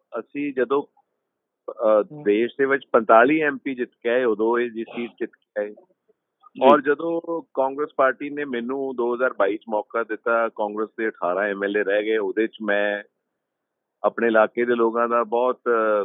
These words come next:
Speaker 1: ਖੁਸ਼, ਅ, ਆਪਣਾ ਉਹਨਾਂ ਦਾ ਬਹੁਤ ਧੰਨਵਾਦ ਕਰਦਾ ਹਾਂ
Speaker 2: ਹਮ।
Speaker 1: ਵੀ ਉਹਨਾਂ ਨੇ ਮੈਨੂੰ ਜਿਤਾ ਕੇ ਭੇਜਿਆ। ਹੁਣ ਜੇ ਤਾਂ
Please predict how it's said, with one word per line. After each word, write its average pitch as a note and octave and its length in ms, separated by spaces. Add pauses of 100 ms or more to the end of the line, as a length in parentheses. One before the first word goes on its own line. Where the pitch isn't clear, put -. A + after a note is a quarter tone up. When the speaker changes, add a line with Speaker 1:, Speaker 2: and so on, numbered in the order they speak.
Speaker 1:
ਖੁਸ਼, A2 220
ਅ, A#2 320
ਆਪਣਾ G2+ 460
ਉਹਨਾਂ A2 240
ਦਾ A2 100
ਬਹੁਤ B2+ 320
ਧੰਨਵਾਦ F#2+ 480
ਕਰਦਾ G#2+ 360
ਹਾਂ F2 180 (520)
Speaker 2:
ਹਮ। A#2 120
Speaker 1:
ਵੀ B2 380
ਉਹਨਾਂ C#3+ 280
ਨੇ C#3+ 120
ਮੈਨੂੰ C#3 280
ਜਿਤਾ A#2+ 240
ਕੇ C3+ 160
ਭੇਜਿਆ। A#2 500 (360)
ਹੁਣ C#3 160
ਜੇ C3 200
ਤਾਂ D#3+ 520